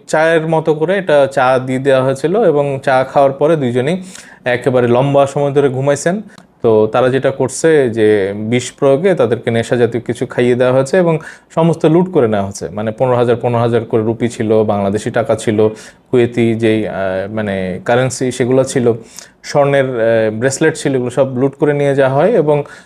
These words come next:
পরে, এ, যখন ঘুম ভাঙে তারা দেখে যে তারা হাসপাতালে আর কি, এবং দুটা মানে স্যালাইন দেওয়া হয়। স্যালাইন দেওয়ার পরে, আহ, কি বলে, তারা মানে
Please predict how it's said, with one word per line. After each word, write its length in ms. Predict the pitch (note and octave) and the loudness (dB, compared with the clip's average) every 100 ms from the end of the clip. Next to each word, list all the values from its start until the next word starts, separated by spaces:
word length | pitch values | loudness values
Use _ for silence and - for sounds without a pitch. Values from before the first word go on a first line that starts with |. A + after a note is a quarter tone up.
| _ - | _ 0
পরে, 380 | D3+ D#3 D3+ | 2 4 4
এ, 420 | D3 C3 B2+ B2+ B2 | 2 -2 -2 -2 0
যখন 300 | E3+ C#3+ B2+ | 0 0 -2
ঘুম 200 | D3 D3+ | -2 0
ভাঙে 280 | C#3+ D3 E3+ | 0 -2 0
তারা 220 | D3+ C#3+ | 2 2
দেখে 280 | C3 A#2 B2 | 2 0 0
যে 240 | A#2+ A#2 | 2 2
তারা 200 | A#2 A2+ | 2 0
হাসপাতালে 540 | G#2+ A#2 A#2+ G#2+ G2+ | 0 -4 -4 -4 -2
আর 60 | G2 F#2+ | -4 -6
কি, 60 | F2+ - _ - | -16 -18 _ -4
এবং 260 | C#3 C3+ C3+ | 0 0 2
দুটা 560 | C3+ C#3 C3 B2 A#2+ | 2 2 2 2 0
মানে 300 | B2 A#2 A#2 | -4 -4 -4
স্যালাইন 380 | A#2 C3+ C#3 C#3 | -4 0 0 0
দেওয়া 180 | C3+ B2+ | 0 0
হয়। 300 | B2 B2 B2+ C#3+ | 2 0 -2 -6
স্যালাইন 320 | - A#2 A2+ | -4 -2 0
দেওয়ার 200 | A#2 A2+ | 2 0
পরে, 400 | A2+ A#2 A#2 A2+ - - _ - | 2 2 2 2 -2 -20 _ -4
আহ, 380 | A2 A2 G#2+ G#2 | 0 2 0 -2
কি 160 | - | -2
বলে, 280 | A2+ A2 G#2+ | 0 0 0
তারা 280 | A#2 A2 G#2 E2+ _ _ _ _ _ _ - - _ | 0 0 0 -4 _ _ _ _ _ _ -20 -20 _
মানে 560 | G#2+ G#2+ G#2+ G#2 G2+ F#2+ | -6 -2 -2 -2 -4 -4